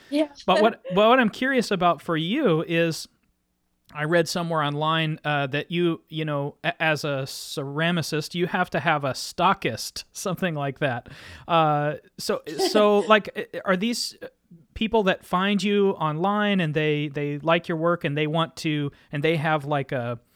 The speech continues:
Speaker 2: a shop or a storefront or something, or an online or a whatever, a boutique, as you mentioned before, that carries
Speaker 1: Yeah.
Speaker 2: a line of ceramics by a certain artist? So, like, how does that work, and,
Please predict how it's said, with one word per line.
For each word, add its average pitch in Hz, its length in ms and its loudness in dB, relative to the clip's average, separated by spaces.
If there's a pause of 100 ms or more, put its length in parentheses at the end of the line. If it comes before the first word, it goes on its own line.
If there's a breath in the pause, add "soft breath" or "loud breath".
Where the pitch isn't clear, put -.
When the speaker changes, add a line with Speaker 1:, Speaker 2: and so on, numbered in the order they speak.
(300 loud breath)
Speaker 2:
a 127 60 -6
shop 196 380 2
or 139 180 0
a 123 40 -2
storefront 190 480 -2
or 170 60 0
something, 175 560 -2 (240 soft breath)
or 156 180 2
an 139 80 0
online 165 720 2 (320 soft breath)
or 143 200 -2
a 135 140 -2
whatever, 151 480 0
a 143 60 2
boutique, 170 480 -2
as 156 200 -2
you 160 80 -2
mentioned 156 400 -4
before, 156 600 -4
that 147 260 -6 (160)
carries 170 720 2
Speaker 1:
Yeah. 156 60 0
Speaker 2:
a - 20 -2
line 151 540 0
of 147 300 -4
ceramics 151 540 -4
by 143 240 -4
a 139 80 -4
certain 127 320 -8
artist? 196 640 -2 (640 loud breath)
So, 214 180 0
like, 196 160 2
how 214 300 -2
does 262 160 -2
that 226 320 0
work, 160 1000 -4
and, 165 440 -2